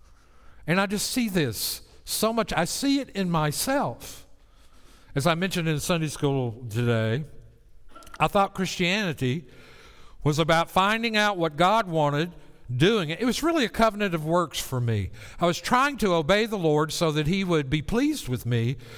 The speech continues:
so that he would give me what I wanted. And so the Lord sort of became a dispenser in heaven, and if I pushed the right buttons,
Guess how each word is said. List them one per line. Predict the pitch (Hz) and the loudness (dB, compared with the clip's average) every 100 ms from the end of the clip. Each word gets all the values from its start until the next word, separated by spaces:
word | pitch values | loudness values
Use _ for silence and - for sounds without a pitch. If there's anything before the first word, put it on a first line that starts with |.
| - | -6
so | - 180 | 0 2
that | 170 | 2
he | 170 214 | 0 2
would | 175 147 127 - - - - | 0 0 -4 -18 -20 -16 0
give | 180 285 302 | 2 4 0
me | 135 131 131 120 175 - | -2 0 0 -2 -6 -4
what | 131 151 | 2 4
I | 175 | 4
wanted. | 190 233 233 - - - - - - - - - - - - - - - - | 2 2 0 -2 -12 -20 -20 -20 -20 -20 -20 -20 -20 -20 -20 -20 -20 -12 -6
And | 131 | -2
so | 139 135 | 0 0
the | 139 | 0
Lord | 147 185 190 | 2 2 0
sort | - 180 | -2 -2
of | 156 | 0
became | 151 160 143 143 143 143 - - - - - - - - | -2 0 0 0 0 -4 -10 -20 -20 -20 -20 -20 -20 -4
a | 160 | 0
dispenser | 156 - - 233 240 - 147 127 | 0 0 0 0 0 -2 0 0
in | 135 | 0
heaven, | 139 180 196 135 127 165 190 - - - - - | 2 2 2 2 -2 -4 -6 -14 -20 -20 -20 -6
and | 127 143 | -2 0
if | 156 | 2
I | 147 | 2
pushed | 202 196 - | 2 0 0
the | 170 | 2
right | 170 165 120 | 2 2 2
buttons, | 202 240 135 175 208 - | 0 0 -4 -6 -6 -8